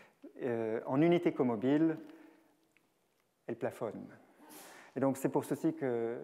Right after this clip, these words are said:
c'est beaucoup plus facile finalement à calculer en unité comobile, et c'est pour cela que vous voyez que l'amplitude ici plafonne, c'est parce qu'on est en unité comobile. En unité physique, la, euh, l'amplitude décroît, sauf si évidemment des mécanismes d'amplification prennent le relais.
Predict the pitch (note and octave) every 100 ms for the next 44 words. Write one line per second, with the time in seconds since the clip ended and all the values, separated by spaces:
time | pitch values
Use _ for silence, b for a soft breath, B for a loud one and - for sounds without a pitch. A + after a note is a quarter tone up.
0 | C#2+ A#1+ - B2 B2 C3 E3 D3 C#3 -
1 | C#3 C3+ C3 B2 C3 A#2+ C3 C3 A#2+ A#2
2 | A2+ B2+ - A2+ A2 E3 D3 - C3+ A#2+
3 | - C#3+ C#3 - A2 A2+ A#2+ B2 B2+ A2+
4 | A#2+ D3+ C3 A#2+ B2 B2+ D3 B2 - -
5 | B2+ - D3 D3+ C#3+ A2+ - B2+ B2+ A#2+
6 | A#2 A#2 B2 A#2+ G#2+ G#2+ A2+ - B B
7 | B - D3 D#3 D3+ D#3 - C3 G3 -
8 | B B - B2+ A#2+ A#2+ C3 A#2 A2+ G#2+
9 | A2 A#2 A2+ D#3 D#3 A#2 A2+ - C#3+ F3
10 | B B B - A3 A3 - F3 C#3+ A2+
11 | G#2+ A#2+ C3+ B B - B2 B2+ B2+ B2
12 | A#2+ A#2+ A2+ - B2+ - G#2+ - C#3+ -
13 | B2+ A#2 G#2+ -